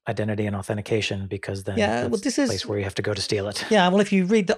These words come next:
Speaker 2: fido, basically it's just like, uh, the phone has a private key and you have a public key. You share the same
Speaker 1: Mm-hmm.
Speaker 2: public key, which is always public anyway. And
Speaker 1: Yep.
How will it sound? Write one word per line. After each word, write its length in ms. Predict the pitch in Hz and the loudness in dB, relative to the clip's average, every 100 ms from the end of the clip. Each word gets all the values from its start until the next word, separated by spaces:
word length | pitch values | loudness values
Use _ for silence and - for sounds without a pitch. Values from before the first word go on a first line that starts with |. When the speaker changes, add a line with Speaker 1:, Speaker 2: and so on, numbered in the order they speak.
| 175 | 0
Speaker 2:
fido, 400 | 160 151 165 156 | 2 4 6 4
basically 460 | 165 165 - 165 | 4 2 2 0
it's 160 | 143 - | 0 -2
just 220 | 156 - | -4 0
like, 200 | 143 135 | 0 0
uh, 400 | - 147 135 135 | -2 0 2 2
the 80 | 127 | -2
phone 280 | - 143 143 | 2 2 4
has 140 | 135 131 | 2 0
a 40 | |
private 380 | 131 147 127 - | -2 -2 -2 -4
key 360 | - 208 190 180 | 4 6 6 4
and 120 | 143 | 2
you 80 | 131 | -2
have 100 | 127 | -2
a 40 | |
public 280 | - 143 147 | -4 -4 -2
key. 320 | 147 139 135 135 - _ - | 2 2 2 -4 -20 _ -6
You 80 | 147 | -2
share 260 | - 160 | 0 2
the 80 | 139 | 2
same 260 | 139 143 127 | 2 2 2
Speaker 1:
Mm-hmm. 80 | 147 | 0
Speaker 2:
public 280 | 127 - | -4 -6
key, 380 | - 139 127 127 _ | 0 2 2 -2 _
which 200 | 143 143 | -4 -2
is 180 | 143 - _ 147 | -2 -4 _ -2
always 240 | 135 120 | 0 -2
public 400 | - 143 120 - | 0 0 0 -2
anyway. 440 | 143 135 131 131 - - _ _ - | 0 2 0 -2 -6 -20 _ _ -2
And 400 | 147 143 139 | 2 4 2
Speaker 1:
Yep. 100 | 139 | 2